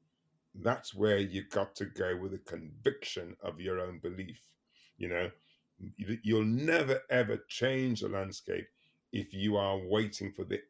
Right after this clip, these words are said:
evidence to, uh, give you the approval to do it. Anything of courage means you've got to go with what you believe to be right. So I did call it the, the Black Farmer,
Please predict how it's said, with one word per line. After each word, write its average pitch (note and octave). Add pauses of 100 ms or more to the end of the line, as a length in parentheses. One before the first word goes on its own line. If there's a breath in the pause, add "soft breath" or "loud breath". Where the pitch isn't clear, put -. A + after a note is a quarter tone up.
evidence - (100)
to, G2 (100)
uh, F#2
give G2
you F2+
the F2
approval E2+
to -
do E2
it. - (560)
Anything G#2+
of F#2+
courage F#2+
means F#2+
you've - (140)
got A2
to G#2
go F2+
with F2+ (340)
what G#2
you G2
believe F2
to E2
be E2
right. - (640)
So A#2
I G#2+
did A2+
call G2+
it G2+ (220)
the, F#2+
the -
Black -
Farmer, G1+